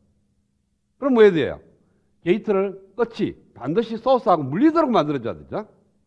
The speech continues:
그래서 약간의 여유를 두게 되면은 요와 같이 요렇게 여유를 두게 됩니다. 안쪽으로 조금 더 가게끔. 그러면 확실히 연결이 될 거니까. 자, 그러면 뭐냐 하면은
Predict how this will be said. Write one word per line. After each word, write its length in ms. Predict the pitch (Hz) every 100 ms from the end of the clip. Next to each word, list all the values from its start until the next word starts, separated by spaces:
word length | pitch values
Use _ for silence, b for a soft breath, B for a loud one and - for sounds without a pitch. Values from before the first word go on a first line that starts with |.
| _ _ _ -
그래서 360 | 185 247 220 - b b b _ 139
약간의 460 | - 285 294 190
여유를 360 | 165 285 339 220
두게 220 | 269 277
되면은 480 | 214 196 185 196 170
요와 180 | 165 220
같이 300 | 190 - 120
요렇게 500 | 120 143 147 156 127
여유를 300 | 160 240 175
두게 220 | 247 180
됩니다. 560 | 98 85 76 90 180 -
안쪽으로 360 | 151 208 214
조금 280 | - 185 196
더 80 | 135
가게끔. 460 | 151 160 160 98 82 _ _ _ _
그러면 220 | 214 262 220
확실히 520 | 233 240 254 262 - _ _
연결이 360 | 156 202 180 131
될 180 | 104 95
거니까. 400 | 139 104 - - _ _ _ _ _ _ _ _ _ _ _ _ _ _ _ _ _ _ _ _ _ _ _ _ _ _ _ _ _ _ _ _ _ _ -
자, 160 | 226 -
그러면 440 | 240 311 285 226
뭐냐 280 | 175 220 247
하면은 420 | 190 196 127